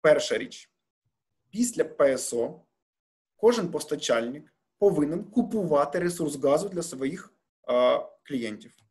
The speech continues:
Тобто не брати його на безоплатній основі у нак «Нафтогаз»,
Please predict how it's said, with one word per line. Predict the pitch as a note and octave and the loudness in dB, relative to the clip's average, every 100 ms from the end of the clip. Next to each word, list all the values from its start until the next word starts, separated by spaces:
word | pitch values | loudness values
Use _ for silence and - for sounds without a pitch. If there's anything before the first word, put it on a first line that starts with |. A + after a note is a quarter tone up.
| _ _ _ | _ _ _
Тобто | F#3 F3 F#3 - | -6 4 4 4
не | E3+ F3 | 0 2
брати | D3+ F#3+ A#3+ G#3 | 4 4 2 4
його | F#3 F3 E3+ - | 4 6 6 4
на | D#3 | 0
безоплатній | D3+ D#3+ F3 F3 E3 E3 D#3 | 2 2 2 4 2 2 -6
основі | - - E3+ D#3+ D3 | -6 -8 0 2 4
у | D3 - D3+ | 2 2 2
нак | D#3 D3+ - | 2 2 0
«Нафтогаз», | C3+ - C3 B2 - - | -2 2 6 6 4 -8